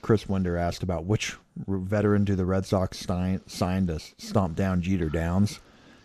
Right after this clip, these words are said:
And we'll talk about Jeter Downs next week. And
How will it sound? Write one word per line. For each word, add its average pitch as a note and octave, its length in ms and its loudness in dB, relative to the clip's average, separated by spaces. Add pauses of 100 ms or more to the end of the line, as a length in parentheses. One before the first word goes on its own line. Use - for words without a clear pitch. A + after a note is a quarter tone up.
(100)
And E2+ 500 2 (580)
we'll F#3+ 160 12
talk G#2 260 8
about F2 200 0
Jeter F2+ 260 -2
Downs E2+ 360 -6
next E2 300 -8
week. D#2+ 260 -6
And D2+ 200 -6